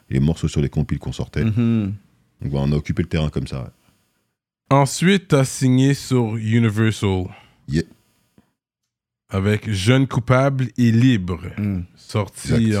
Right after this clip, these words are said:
Speaker 3: en quatre-vingt-dix-huit. Là, on est en quatre-vingt-dix-huit.
Speaker 1: C'est
Speaker 2: Trois
Speaker 1: ça.
Speaker 2: albums, là.
Speaker 1: Ouais, sorti exactement, enfin, on l'a enregistré en quatre-vingt-dix-huit, mais si je me souviens précisément, sorti en janvier quatre-vingt-dix-neuf,
Speaker 3: Mm.
Speaker 1: pour être, euh, précis.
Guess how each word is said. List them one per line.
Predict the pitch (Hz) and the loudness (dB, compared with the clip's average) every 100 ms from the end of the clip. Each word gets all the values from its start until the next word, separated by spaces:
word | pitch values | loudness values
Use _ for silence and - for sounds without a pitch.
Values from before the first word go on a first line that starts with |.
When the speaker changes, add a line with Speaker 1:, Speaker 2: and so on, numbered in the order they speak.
| 104 | -2
Speaker 3:
en | |
quatre-vingt-dix-huit. | - 98 107 101 92 95 95 85 | -6 -8 -4 -4 -4 -4 -4 -2
Là, | 104 | -2
on | |
est | 101 | 0
en | 92 | -2
quatre-vingt-dix-huit. | 92 92 95 92 85 90 87 76 _ | -4 -6 -4 -4 -2 -4 -4 -6 _
Speaker 1:
C'est | 143 | -6
Speaker 2:
Trois | 110 | 0
Speaker 1:
ça. | 117 | 0
Speaker 2:
albums, | 95 101 104 87 78 90 | 2 0 -2 -4 -6 -8
là. | 76 | -4
Speaker 1:
Ouais, | 73 - | -4 -4
sorti | - - - 92 | -8 -8 -6 -2
exactement, | 80 85 92 90 | -2 0 0 0
enfin, | 90 80 65 - - _ | 0 -4 -6 -12 -20 _
on | 76 | -2
l'a | 85 | -2
enregistré | 85 87 117 | -2 -2 -2
en | 104 | 0
quatre-vingt-dix-huit, | 87 - 85 82 82 107 - | 0 0 0 2 0 0 0
mais | 76 | -2
si | - | -4
je | 80 | -2
me | 82 78 73 | 0 0 -2
souviens | - 78 95 | -4 -2 -2
précisément, | 92 80 - 71 80 92 | -2 -6 -4 -2 0 0
sorti | 87 73 - 78 | -2 -8 -6 -4
en | 73 | -2
janvier | 76 78 87 | -2 -2 -2
quatre-vingt-dix-neuf, | - 73 73 69 67 69 65 - _ _ 90 | -4 -6 -6 -6 -6 -8 -8 -10 _ _ 0
Speaker 3:
Mm. | 101 101 98 98 | 2 4 4 2
Speaker 1:
pour | 95 | 0
être, | 90 82 | 0 -2
euh, | 65 | -4
précis. | - 69 - | -6 -8 -8